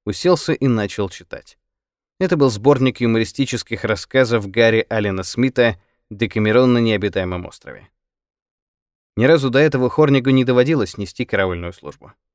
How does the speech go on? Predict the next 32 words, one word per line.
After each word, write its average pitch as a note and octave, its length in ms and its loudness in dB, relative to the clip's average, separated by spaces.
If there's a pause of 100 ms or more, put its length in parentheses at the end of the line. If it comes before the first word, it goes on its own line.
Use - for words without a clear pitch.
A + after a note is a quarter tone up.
(480)
Если D3 300 0
бы C3 140 2
диверсант A2+ 520 0
и A#2 60 -4
в G#2+ 60 -8
самом C3 360 0
деле C3 280 0
пробрался G2+ 540 -4
на G2+ 140 -4
башню, - 420 -2 (640)
то A2+ 80 2
отбиваться B2+ 600 0
от D3+ 120 -2
него D3 220 4
пришлось A#2+ 480 -2
бы B2 100 -2
телефонным A2+ 680 0
аппаратом D3 640 0 (1040)
или C3+ 260 2
же D3+ 320 2 (240)
легкой C#3 460 2
во C#3 160 2
всех - 220 -2
отношениях G#2+ 600 -2
книжицей. - 600 -20 (1040)
Когда G2 260 0
опустилась G2 560 -2
ночь A#2+ 220 0
и F2+ 40 -8
горизонт G2 460 -4
озарили G2 340 -4
молнии, G#2 500 -4